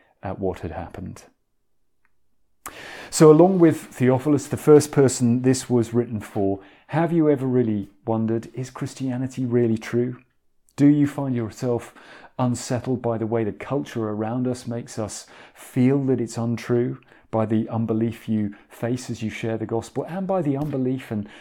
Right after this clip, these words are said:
and doubt and questioning that you still find inside yourself? Well, under God,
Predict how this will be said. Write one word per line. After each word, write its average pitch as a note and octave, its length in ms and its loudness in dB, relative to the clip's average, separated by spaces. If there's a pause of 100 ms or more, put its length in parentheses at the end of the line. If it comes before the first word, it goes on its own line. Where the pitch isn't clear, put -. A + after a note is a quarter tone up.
(120)
and A2 180 -6
doubt C3 300 -4
and A2+ 120 -6
questioning A#2 520 -6
that A2+ 80 -8
you A2 120 -6
still A#2 280 -8
find A2 320 -8
inside G2+ 380 -8
yourself? E2+ 640 -12 (800)
Well, A#2 140 4
under D3+ 220 0
God, E2 420 -6